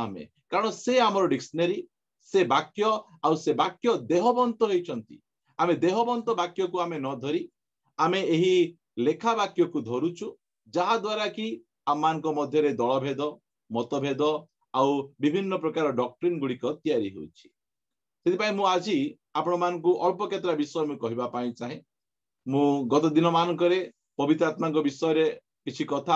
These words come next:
ଆପଣମାନଙ୍କୁ କହିଛି। ଆଜି ମଧ୍ୟ ପବିତ୍ର ଆତ୍ମାଙ୍କ ବିଷୟରେ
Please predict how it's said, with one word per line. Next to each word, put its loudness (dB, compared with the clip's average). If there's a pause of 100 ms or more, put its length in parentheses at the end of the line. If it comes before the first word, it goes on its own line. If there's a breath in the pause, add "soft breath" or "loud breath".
ଆପଣମାନଙ୍କୁ -2
କହିଛି। -4 (480)
ଆଜି 0
ମଧ୍ୟ 0
ପବିତ୍ର 2
ଆତ୍ମାଙ୍କ -6 (100)
ବିଷୟରେ -2